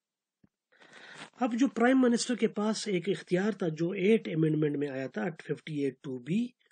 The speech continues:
नाइनटीन एटी फ़ाइव में, तो उसके पास ये इख्तियार था प्रेसिडेंट के पास कि वो किसी भी वक्त इसको इस्तेमाल करते हुए प्र-, प्राइम मिनिस्टर को चलता कर सकता है। लेकिन फिर एटीन अमेंडमेंट के पास होने के बाद जो है फ़िफ़्टीन अप्रैल को जो है नेशनल असेंबली से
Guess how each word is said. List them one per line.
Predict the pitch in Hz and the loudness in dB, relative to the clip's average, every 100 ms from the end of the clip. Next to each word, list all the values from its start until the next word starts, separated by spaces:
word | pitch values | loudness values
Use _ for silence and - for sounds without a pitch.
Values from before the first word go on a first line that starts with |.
| - | -6
नाइनटीन | 160 143 143 156 139 | -2 0 0 -2 -2
एटी | 127 | -4
फ़ाइव | 131 151 160 208 | -8 -4 0 2
में, | 226 226 - - - - | 2 0 -4 -20 -20 0
तो | 214 | 2
उसके | 247 - | 4 0
पास | 240 233 214 | -2 -2 0
ये | 233 | 0
इख्तियार | 208 - 262 247 | -2 -2 -2 -2
था | 175 | -2
प्रेसिडेंट | 180 165 160 151 | -2 -2 -2 -4
के | 151 | -4
पास | 139 180 214 | -4 -4 -4
कि | - 170 | -4 -2
वो | 165 190 | -2 -4
किसी | - 185 269 | -4 -2 -2
भी | 214 | 0
वक्त | 185 190 - | -2 -4 -6
इसको | 185 - 165 | -10 -4 -4
इस्तेमाल | 143 156 - 147 151 156 | -4 -8 -8 -6 -4 -4
करते | 147 - 139 | -8 -8 -6
हुए | 135 202 | -2 -2
प्र-, | 190 160 | -2 -6
प्राइम | 156 156 147 | -6 -6 -6
मिनिस्टर | 139 139 175 | -8 -10 -12
को | 190 | -10
चलता | 180 240 214 | -4 -4 -4
कर | 156 | -6
सकता | 156 - - 135 | -10 -16 -20 -20
है। | _ - - - 208 | _ -20 -16 -2 4
लेकिन | 220 247 | 6 4
फिर | 202 269 | 0 0
एटीन | 262 226 208 269 285 233 | 4 4 4 4 4 2
अमेंडमेंट | 202 208 214 220 | 0 2 2 0
के | - 170 | 0 -4
पास | 196 226 - | -4 -6 -4
होने | 175 160 | -2 -4
के | 156 | -4
बाद | 131 139 196 214 | -6 -4 -2 -4
जो | 160 151 | -6 -6
है | 143 185 | -4 -4
फ़िफ़्टीन | 170 139 - 196 214 190 - - - | -4 -8 -4 -2 -4 -6 -20 -14 -8
अप्रैल | 165 180 190 202 - _ _ - | -6 0 0 0 -4 _ _ 2
को | 185 190 185 | 4 6 4
जो | 160 | 2
है | 151 | 0
नेशनल | 156 160 226 | 0 -2 0
असेंबली | 226 - 214 214 | 0 0 -2 -2
से | - 226 220 226 | -4 2 2 2